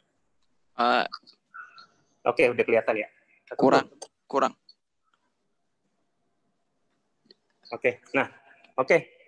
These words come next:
Speaker 2: Jadi di sini kita punya, eh, three D print. Ini kita three D printnya itu, eh,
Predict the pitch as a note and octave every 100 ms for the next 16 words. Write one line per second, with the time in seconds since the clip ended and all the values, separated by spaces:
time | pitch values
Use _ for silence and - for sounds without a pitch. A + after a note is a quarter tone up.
0 | - - C#3 E3+ D3+ D3+ D3 E3+ E3 E3+
1 | D#3+ C#3+ C#3 C3+ C3+ C3+ C#3 _ _ _
2 | _ _ _ _ _ _ _ _ _ _
3 | _ _ _ _ G#2 - _ _ _ -
4 | - - - C3+ B2 A#2+ A#2+ A#2+ A#2 _
5 | _ _ C3+ B2+ B2 - A#2+ C#3+ - -
6 | - _ _ _ - C3 C#3 C#3+ - D3
7 | C#3+ - C3 C3 - B2+ C3+ C3 D#3+ D3+
8 | - _ - C3 B2 A#2+